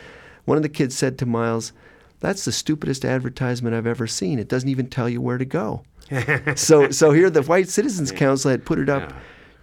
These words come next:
Speaker 1: to degrade Martin Luther
Speaker 2: That
Speaker 1: King,
Speaker 2: was just a great
Speaker 1: but the
Speaker 2: kid,
Speaker 1: kids read it
Speaker 2: 'cause,
Speaker 1: as,
Speaker 2: uh,
Speaker 1: as, as an
Speaker 2: and
Speaker 1: advertisement.
Speaker 2: George Wallace used it, well, governor, too, during the nineteen sixty-five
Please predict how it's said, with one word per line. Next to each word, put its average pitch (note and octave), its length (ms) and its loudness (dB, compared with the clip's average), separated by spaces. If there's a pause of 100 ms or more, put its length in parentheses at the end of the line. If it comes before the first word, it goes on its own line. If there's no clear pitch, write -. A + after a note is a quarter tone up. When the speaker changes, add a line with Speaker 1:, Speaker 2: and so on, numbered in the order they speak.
Speaker 1:
to C3 200 2
degrade C#3+ 580 2
Martin A#2+ 240 0
Luther A2 220 -2
Speaker 2:
That A2 80 -10
Speaker 1:
King, A#2+ 200 2
Speaker 2:
was B2+ 100 -2
just A#2+ 160 -4
a G#2 40 -4
great A#2 160 0
Speaker 1:
but - 100 6
the - 80 2
Speaker 2:
kid, A2+ 120 -2
Speaker 1:
kids G#3 280 4
read C3+ 220 4
it B2 80 2
Speaker 2:
'cause, F#2+ 160 -6
Speaker 1:
as, C3+ 260 4
Speaker 2:
uh, C3 60 0
Speaker 1:
as, C3 240 2
as C3 240 0
an C#3 80 4
Speaker 2:
and F3 100 2
Speaker 1:
advertisement. A2+ 400 0
Speaker 2:
George A2 240 0
Wallace G2+ 380 0
used F#2 200 -2
it, E2+ 60 -2
well, E2 220 -2
governor, F2 340 -2
too, F2+ 220 -2
during D2+ 200 -2
the D2+ 60 -2
nineteen E2 420 -2
sixty-five D#2+ 840 -4